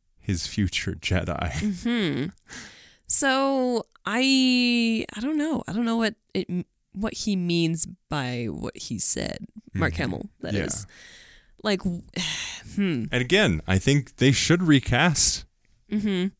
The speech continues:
Speaker 1: I think if they're going to have Luke be a bigger role, they can't just deep fake him. They can't have
Speaker 2: Mm.
Speaker 1: that because they need the emotion
Speaker 2: Mm-hmm.
Speaker 1: and they need the ability to do more than just like, "Oh, we can't, we can't do that scene because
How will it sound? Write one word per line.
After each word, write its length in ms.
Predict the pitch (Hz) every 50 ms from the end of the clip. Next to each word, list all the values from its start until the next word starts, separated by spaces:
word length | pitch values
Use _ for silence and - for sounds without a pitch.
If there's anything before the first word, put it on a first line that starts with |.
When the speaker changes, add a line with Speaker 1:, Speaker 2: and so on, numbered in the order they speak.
| _ _
Speaker 1:
I 140 | - - -
think 300 | 113 - 139 147 143 -
if 160 | 123 120 - -
they're 160 | - 127 123
going 340 | 117 113 113 123 131 131 117
to 100 | 127 120
have 520 | 101 101 110 120 127 127 127 123 110 107 -
Luke 440 | - 104 98 104 120 123 - - -
be 200 | 113 117 120 120
a 60 | 110
bigger 340 | 98 113 127 127 131 120 104
role, 380 | 90 101 117 135 131 123 123 113
they 160 | 123 123 120
can't 340 | - - 120 131 143 135 113
just 280 | 113 127 135 117 98
deep 240 | 92 110 131 143 123
fake 360 | - - 110 110 101 85 -
him. 340 | 90 80 78 - - - - - - - - - - - - -
They 140 | - 104 113
can't 440 | - - - 117 123 127 123 120 98
have 340 | 98 87 104 107 113 117 101
Speaker 2:
Mm. 80 | - -
Speaker 1:
that 280 | 98 90 82 67 -
because 280 | - 90 - 98 90 87
they 120 | 98 95 90
need 480 | 87 87 95 98 101 95 92 - -
the 100 | - 90 82
emotion 760 | 78 76 80 104 113 101 - - 107 107 107 107 104 107 - -
Speaker 2:
Mm-hmm. 280 | 170 175 175 165 160 160 175 -
Speaker 1:
and 200 | - 92 90 87
they 160 | 87 90 - -
need 640 | 85 85 87 90 92 95 95 98 98 92 87 - -
the 220 | - 85 90 85
ability 540 | 85 82 80 92 90 90 90 85 85 85 82
to 140 | - - -
do 280 | 82 78 98 95 95 92
more 320 | 90 87 87 87 87 85
than 200 | 80 85 82 82
just 340 | - 85 82 82 - - -
like, 340 | 87 82 80 78 80 - - -
"Oh, 180 | - 95 90 82
we 200 | 76 85 85 85
can't, 500 | - - 98 92 87 85 - - - - -
we 100 | - 101
can't 240 | - - 151 - 123
do 140 | 123 117 101
that 280 | 85 90 92 87 65
scene 320 | - - - - 78 78 76
because 540 | 73 82 - - - 80 78 78 78 80 80